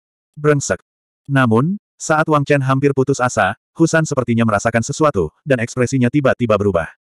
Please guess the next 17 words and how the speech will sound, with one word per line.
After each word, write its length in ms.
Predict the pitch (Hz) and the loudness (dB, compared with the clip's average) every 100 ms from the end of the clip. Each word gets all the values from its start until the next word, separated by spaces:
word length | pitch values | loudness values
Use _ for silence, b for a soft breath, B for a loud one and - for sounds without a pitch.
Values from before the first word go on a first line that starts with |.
| _ _ _ _ _ _ _ | _ _ _ _ _ _ _
Itu 240 | 151 147 175 | -4 4 4
adalah 240 | 147 135 127 | 6 4 4
orang-orang 320 | 123 123 131 | 4 4 4
dari 160 | 123 110 | 2 0
Sekte 240 | 120 131 | 0 2
Raja 240 | 123 117 | 2 2
Mayat 320 | 113 117 127 127 | 2 2 2 2
dan 160 | 117 | 2
Lin 160 | 123 131 | 2 0
Zhan 320 | 131 147 143 | 0 0 0
serta 320 | 151 143 120 | -2 0 2
yang 80 | 113 | 2
lainnya 400 | 107 110 127 107 | 2 0 0 0
yang 160 | 117 113 | 0 0
bergegas 480 | 123 123 117 107 | 0 0 0 0
mendekat. 320 | 107 98 87 - _ _ _ _ _ _ _ 143 | -2 -2 -2 -4 _ _ _ _ _ _ _ -4
Benar, 400 | 139 113 123 | 0 2 2